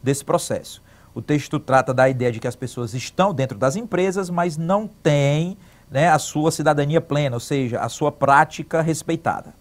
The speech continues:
Empresas não garantem vagas para as pessoas com deficiência. As pessoas estão na empresa. O texto traz a ideia de que as pessoas estão dentro da empresa, ou seja, há vaga, mas elas não têm,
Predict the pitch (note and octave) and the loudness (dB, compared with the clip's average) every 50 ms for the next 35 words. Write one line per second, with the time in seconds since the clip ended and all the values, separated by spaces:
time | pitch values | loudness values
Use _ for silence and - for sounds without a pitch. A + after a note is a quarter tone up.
0 | _ - - - - - - - - - - - - _ B2 C#3+ D3+ - - - | _ -20 -20 -20 -20 -20 -20 -20 -20 -20 -20 -20 -10 _ 0 0 0 0 2 2
1 | C#3+ D#3+ F#3 G3 D#3+ D3+ D#3+ A#2+ C3 D#3 D#3+ D3+ D3+ D3 D3 C3+ - D3 C#3 G#2 | 4 6 6 6 4 2 0 0 -2 0 2 4 4 4 2 2 0 -2 -2 2
2 | A#2 C#3+ D3+ E3 D3 A#2 G#2+ G2+ - - - - - _ _ - - _ _ _ | 6 8 8 8 8 6 2 -4 -6 -10 -16 -18 -20 _ _ -20 -20 _ _ _
3 | _ - _ _ _ _ _ - - - C#3+ C#3+ C#3 - D#3+ C3+ - E3 C#3+ - | _ -20 _ _ _ _ _ -14 2 6 8 8 8 6 0 -2 0 -2 -2 -2
4 | D#3 D3 D3 D3 - D3+ - - D3 B2 A2 G#2 - - - - _ - _ _ | -2 -4 -2 -2 -2 -6 -4 -4 -4 -4 -6 -8 -12 -16 -20 -20 _ -20 _ _
5 | _ _ _ _ _ _ _ _ _ _ _ _ _ - C3+ C3+ - F3 D#3+ - | _ _ _ _ _ _ _ _ _ _ _ _ _ -2 -2 0 2 0 0 2
6 | - F3+ F#3 F#3+ D#3 D#3+ F3+ - - - - G#3 A3+ B3 F#3+ E3 D3+ C3 - B2 | 2 2 2 2 2 0 -4 -6 -6 2 4 4 4 4 2 0 0 0 -2 -2
7 | A#2+ A2+ A2+ B2 - - E3+ F3+ F3 - D#3+ - - C3+ C#3+ D3 C3+ C3+ A#2 A2+ | -2 -2 -4 -6 -4 -2 -2 -2 -2 -2 -6 -4 -2 0 0 0 0 0 -2 0
8 | A2+ C3 D3+ E3 C3+ A#2 - D3 C3+ - D3 C3+ - - D#3+ C3 D3 D3 - - | 0 0 0 0 -2 -2 -4 -6 -4 -4 -6 -6 -4 -4 -4 -4 -4 -6 -2 0
9 | E3+ E3+ F#3+ F#3+ D3 D3+ D#3+ D#3 C3 G#2+ A#2 A#2 B2 A#2+ - A#2+ A#2+ D3+ G3 G#3 | 0 0 0 0 0 -2 -2 -2 -2 -2 -2 -2 -2 -4 -4 0 2 2 2 2
10 | A#3 C4 B3+ - - - - - - - - C#3+ D3+ - - D3 C#3 B2 - B2+ | 0 -2 -4 -6 -12 -20 -20 -20 -20 -4 0 0 0 2 2 2 2 2 4 8
11 | A#2+ B2+ C3 B2+ A#2+ G#2+ A2+ A2 A#2 C#3+ F3 F3+ G3 A3+ - - - _ - - | 8 10 10 8 6 4 2 6 6 6 6 6 4 2 0 -2 -8 _ -20 -14
12 | _ C3+ D3+ D#3 D#3+ E3+ E3 - - - - C3+ C3 D3+ E3+ F3+ F3+ F3 D3 E3 | _ 4 6 6 6 6 2 -2 -6 -4 0 2 4 4 6 4 4 2 0 -2
13 | G3 A3+ B3 - - F3+ F#3+ G#3+ A3+ A#3 | -2 -4 -2 -2 -2 -2 -2 -2 -6 -10